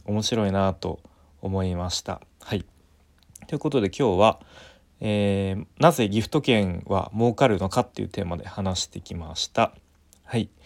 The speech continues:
えー、最後にお知らせを二つですね、させてください。えー、まず一つが、えー、僕が先日表紙デザインをさせていただいたKindle本が、えー、現在絶賛出版、あ、発売中です。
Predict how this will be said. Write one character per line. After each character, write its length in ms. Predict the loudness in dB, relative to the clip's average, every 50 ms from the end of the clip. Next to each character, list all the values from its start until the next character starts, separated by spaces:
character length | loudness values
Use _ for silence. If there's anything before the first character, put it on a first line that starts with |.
| -20 -20 -20 -20 -20 -20 -20 _ _ _ _ _ -2
え 140 | -2 0
ー、 20 | 2
最 180 | 2 2 2
後 80 | 2 0
に 100 | -2 -2 -4
お 60 | -4
知 140 | -4 -4 -2
ら 120 | -4 -4
せ 240 | -4 -2 0 2 2
を 160 | 2 2 0
二 260 | -2 -4 -2 -2 -2
つ 380 | -2 -2 -4 -2 -2 0 0 -2
で 80 | -4 -6
す 120 | -8 -8
ね、 120 | -8 -8
さ 160 | -8 -8 -8 -8
せ 160 | -8 -8 -8
て 100 | -10 -10
く 140 | -10 -8 -8
だ 140 | -8 -6
さ 160 | -2 0 0 0
い。 80 | 0 -4 -14 _ _ _ _ _ _ _ _ _ _ _ -16 -10 -6
え 60 | -2
ー、 20 |
ま 120 | 2 2 2
ず 80 | 2
一 200 | 2 0 0 -2
つ 320 | -2 -2 -2 -2 0 2 6
が、 260 | 8 6 6 6 4 -12 -20 -20 -20 -20 _ _ -4
え 60 | -2
ー、 40 | -2
僕 360 | -2 0 0 2 4 6 6
が 140 | 6 6 4
先 160 | 4 0 0
日 440 | 0 0 0 2 4 4 4 2 2 4
表 200 | 4 4 4 2
紙 160 | 2 0 2
デ 120 | 4 4 6
ザ 140 | 6 6 6
イ 60 | 6
ン 80 | 4
を 40 | 2
さ 140 | 0 -2 -6
せ 160 | -6 -6 -6
て 120 | -4 -2 -4
い 100 | -2 0
た 100 | 0 0
だ 80 | 0
い 80 | 0 -2
た 80 | -4
Kindle 560 | -6 -6 -4 -2 -2 0 2 2 2 2 2 2
本 240 | 2 2 0 2
が、 260 | 4 6 6 6 6 2 -20 -20 -20 _ _ -8
え 60 | -2 2
ー、 120 | 2 2
現 80 | 4 4
在 260 | 2 0 0 -4 -8 _ _ -20 _ _ _ _ _ _ _ -6
絶 180 | -4 -2 -2 0
賛 300 | -2 -2 -2 -2 -4 -6 -6
出 220 | -6 -4 -4 -6 -8 _ _ _ -4
版、 260 | -2 0 0 -2 -2 0
あ、 200 | 2 2 2 0
発 280 | -2 -4 -6 -4 0
売 320 | 2 4 4 4 2 0 -2
中 460 | -4 -6 -4 -2 0 0 0 0 2
で 140 | 2 2 2
す。 160 | 0 -2